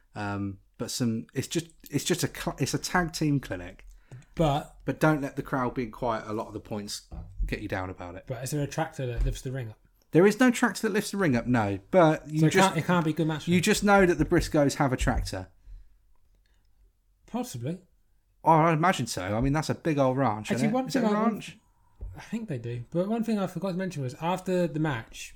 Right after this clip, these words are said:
Speaker 2: Brock Lesnar got on top of the ring.
Speaker 1: What, in Death Before Dishonor?
Speaker 2: No, at, uh, SummerSlam.
Speaker 1: <laughs>
Speaker 2: After the match, he got into the top corner that was with the
Speaker 1: Oh, wow.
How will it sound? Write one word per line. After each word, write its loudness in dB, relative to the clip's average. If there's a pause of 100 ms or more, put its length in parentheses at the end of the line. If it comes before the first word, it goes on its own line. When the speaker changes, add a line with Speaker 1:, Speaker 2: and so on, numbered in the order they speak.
(100)
Speaker 2:
Brock -6
Lesnar -2 (200)
got -6
on -8
top -6
of -8
the -4
ring. -4 (600)
Speaker 1:
What, -4
in -6 (300)
Death -6
Before -8
Dishonor? -8 (160)
Speaker 2:
No, -2
at, -4
uh, -4
SummerSlam. -2
Speaker 1:
<laughs> -6
Speaker 2:
After -2
the 2
match, 0
he 0
got 0
into -2
the -2
top -6
corner -2
that -8
was -6
with -6
the -6 (800)
Speaker 1:
Oh, -12
wow. -8